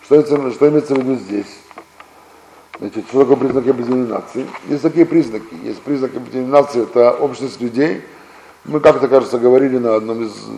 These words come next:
наших предыдущих семинаров об этом. Вкратце я сейчас напомню. Э, признак определения нации состоит так.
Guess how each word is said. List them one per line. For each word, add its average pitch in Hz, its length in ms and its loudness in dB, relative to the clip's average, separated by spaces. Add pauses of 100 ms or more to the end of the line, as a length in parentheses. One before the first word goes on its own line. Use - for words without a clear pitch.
наших 113 320 -4 (280)
предыдущих 117 440 -4
семинаров 131 560 4
об 120 60 2
этом. 117 260 0
Вкратце 123 380 2
я 110 100 2
сейчас 110 240 -10
напомню. 127 480 0 (1040)
Э, 113 420 6
признак 139 300 2
определения 139 340 0
нации 143 240 4
состоит 131 380 -2
так. 120 320 2